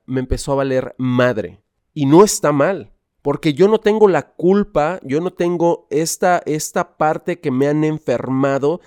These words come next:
de decir, "Es que tú tienes la culpa de esto, es que tú tuviste la culpa, es que tú tuviste la culpa". No, la culpa mis, ya saben qué, es mi responsabilidad. Hasta donde cubra mi responsabilidad, la voy a resolver.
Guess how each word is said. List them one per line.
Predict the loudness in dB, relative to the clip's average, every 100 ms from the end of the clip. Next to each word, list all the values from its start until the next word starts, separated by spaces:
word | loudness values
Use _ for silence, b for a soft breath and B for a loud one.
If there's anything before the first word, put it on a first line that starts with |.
| b b
de | -2
decir, | -2 -2 -6 -6 -8 b b
"Es | -8 -6
que | -6
tú | -4
tienes | -4 -4
la |
culpa | -4 -6 -6
de | -6
esto, | -6 -12 -10
es | -8
que | -8
tú | -10
tuviste | -10 -10 -10 -12
la | -10
culpa, | -8 -8 -8 -10
es | -12
que | -12
tú | -14
tuviste | -12 -12 -10
la | -10
culpa". | -8 -8 -6 -4
No, | -2 -2
la | -2
culpa | -6 -6 -6
mis, | -8 -8 -12 -20 _ _ -20
ya | -12 -12
saben | -8 -6 -6 -8
qué, | -14 -20 -20 _ _
es | -8 -8 -8
mi | -4 -2 -2
responsabilidad. | -4 -6 -8 -8 -8 -6 -8 -8 -8 -8 -8 -8 -10 -18 _
Hasta | -14 -14 -6 -2
donde | 0 0 -2 -6 _
cubra | -2 0 2 0
mi | -2 -4
responsabilidad, | -4 -8 -6 -6 -4 -4 -6 -4 -2 -2 -4 _ _ _ _
la | -8 -4
voy | -2 0
a | 0
resolver. | -2 -6 -8 -6 -8 -10